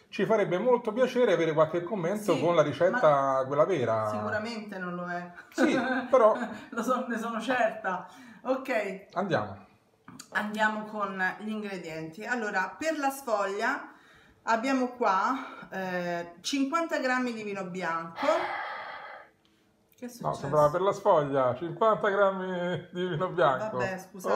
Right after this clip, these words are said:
Speaker 1: Olè.
Speaker 2: abbiate pazienza, ha bevuto stasera, quindi, eh, lasciatelo stare. Poi abbiamo quarantacinque millilitri di acqua,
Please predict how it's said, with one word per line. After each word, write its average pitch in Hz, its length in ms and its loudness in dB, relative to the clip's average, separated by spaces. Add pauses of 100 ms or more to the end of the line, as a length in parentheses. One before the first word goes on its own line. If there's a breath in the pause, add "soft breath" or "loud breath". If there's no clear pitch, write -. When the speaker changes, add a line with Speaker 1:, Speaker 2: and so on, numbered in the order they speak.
(220)
Speaker 1:
Olè. 196 160 2
Speaker 2:
abbiate 226 260 -2
pazienza, 214 560 -4
ha 202 40 -6
bevuto 208 420 -4
stasera, 196 560 -6
quindi, 196 260 -10
eh, 180 120 -6 (760)
lasciatelo 185 440 -10
stare. 160 240 -10 (640 loud breath)
Poi 269 240 2
abbiamo 208 440 0
quarantacinque 220 1000 -2
millilitri 190 460 -6
di 180 140 -6
acqua, 165 640 -4